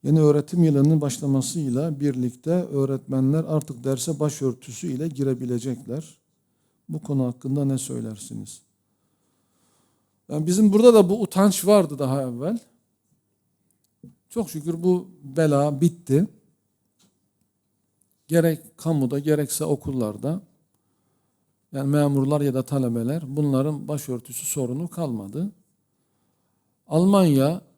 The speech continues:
e, güya daha demokratik bir ülke vesaire. Demek ki orada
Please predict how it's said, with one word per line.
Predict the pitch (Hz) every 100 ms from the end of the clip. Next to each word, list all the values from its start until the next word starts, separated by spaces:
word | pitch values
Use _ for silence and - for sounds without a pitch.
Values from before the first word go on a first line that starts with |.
| _ _ _ _ _ _ _ _
e, | - 156
güya | 170 160 156 160 151
daha | 147 165 147
demokratik | 139 135 135 139 147 123 123
bir |
ülke | - 123 107 - 135 156 - _ _ _ _ _ _ _ _ -
vesaire. | 143 156 127 143 151
Demek | 170 147 -
ki | 175
orada | 160 135 131 151 165